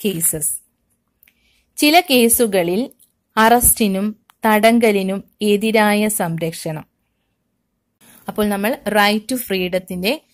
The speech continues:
അതായത് സ്വാതന്ത്ര്യത്തിനുള്ള അവകാശങ്ങളെ കുറിച്ച് പറയുന്ന ആർട്ടിക്കിൾ പത്തൊൻപത് മുതൽ ഇരുപത്തിരണ്ട് വരെ ഡിസ്കസ് ചെയ്തു. ആർട്ടിക്കിൾ ഇരുപത്തിയൊന്ന് protection of life and personal liberty,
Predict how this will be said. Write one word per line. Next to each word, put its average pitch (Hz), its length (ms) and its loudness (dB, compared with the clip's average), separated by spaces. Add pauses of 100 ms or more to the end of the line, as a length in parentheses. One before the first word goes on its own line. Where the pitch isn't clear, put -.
(540)
അതായത് 190 340 -2
സ്വാതന്ത്ര്യത്തിനുള്ള 202 880 -2
അവകാശങ്ങളെ 185 800 -4
കുറിച്ച് 190 360 -10
പറയുന്ന 180 400 -6
ആർട്ടിക്കിൾ 190 560 -6
പത്തൊൻപത് 208 640 -2
മുതൽ 175 260 -6 (120)
ഇരുപത്തിരണ്ട് 180 680 -6
വരെ 175 240 -4 (180)
ഡിസ്കസ് 170 360 -8
ചെയ്തു. 151 260 -12 (140)
ആർട്ടിക്കിൾ 190 360 -8
ഇരുപത്തിയൊന്ന് 190 680 -6 (160)
protection 202 580 -4
of 233 80 -6 (100)
life 175 440 -6
and 208 180 -2
personal 190 520 -4
liberty, 165 460 -4